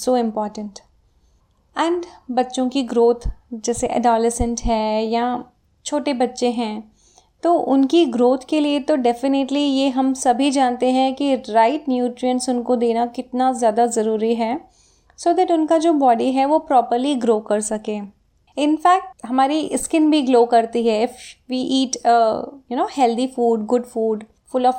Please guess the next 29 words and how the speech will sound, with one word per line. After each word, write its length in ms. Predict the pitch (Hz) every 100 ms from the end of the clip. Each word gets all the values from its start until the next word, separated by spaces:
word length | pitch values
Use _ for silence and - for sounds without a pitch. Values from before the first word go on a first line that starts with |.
| 247
nutrients। 580 | 233 233 240 220 220 214 - _ _ _ -
So 80 | -
हमारी 280 | 311 311 320
जो 200 | 339 294
स्किन 320 | - - 330
होती 340 | 320 294 294
है 120 | 294 302
वो 160 | 285
भी 320 | 254 302 302 - _ _
अच्छा 440 | - 254 - 285 277
सा 440 | - 285 277 254 - -
ग्लो 400 | 226 220 254 285
करते 340 | 285 254 226 240
हुए 200 | 240 247
अलग 420 | - 247 262 262
से 140 | 254
दिखती 340 | 226 226 226 233
है 220 | 220 220
कि 420 | 220 247 240 233
you 120 | 247
feel 200 | 254 262 262
so 180 | - 277
healthy 600 | 247 226 208 214 247 254 247
and 140 | 262 262 _ _ _ -
nice, 420 | 254 240 233 240
you 220 | 233 - 262
are 300 | 277 277 269
throughout 400 | 277 294 302 240
energetic। 520 | 240 240 240 226 214